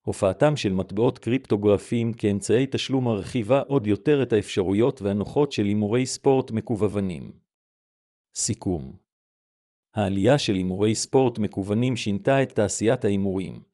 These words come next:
ומציעה נוחות, נגישות ומגוון רחב של אפשרויות לחובבי ספורט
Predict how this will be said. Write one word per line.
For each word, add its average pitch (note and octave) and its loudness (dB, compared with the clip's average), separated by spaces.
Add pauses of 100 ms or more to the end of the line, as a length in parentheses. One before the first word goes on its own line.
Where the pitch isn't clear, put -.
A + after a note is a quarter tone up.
(360)
ומציעה A2 -2
נוחות, - -4 (360)
נגישות G#2+ 0
ומגוון A2+ 0
רחב A#2+ 2
של G#2+ -2
אפשרויות G#2+ 0
לחובבי G2 -2
ספורט G#2+ 0